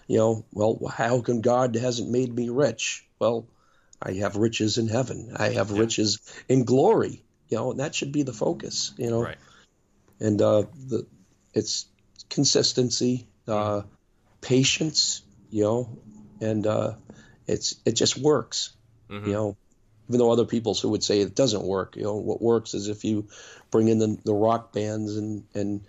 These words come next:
Speaker 1: change the lighting and everything and, and make it more like a, a U two concert than a, than a church.
Speaker 2: Yep.
Speaker 1: And that's exactly what it's like. If you've seen a U two concert, it's just like a, a Secret Sense of Social Justice church.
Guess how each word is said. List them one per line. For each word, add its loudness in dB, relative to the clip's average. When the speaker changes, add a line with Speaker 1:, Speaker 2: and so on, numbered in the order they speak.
Speaker 1:
change 2
the 2
lighting 4
and 0
everything 0
and, -2
and -4
make 0
it -2
more 4
like 2
a, -2
a -4
U 4
two 4
concert 0
than 2
a, -2
than 4
a 2
church. 2
Speaker 2:
Yep. -10
Speaker 1:
And -4
that's -6
exactly 0
what -4
it's -10
like. 2
If -20
you've -4
seen -2
a 2
U 2
two 4
concert, -2
it's -2
just -4
like 0
a, -2
a -2
Secret -2
Sense -2
of -2
Social 0
Justice 0
church. -2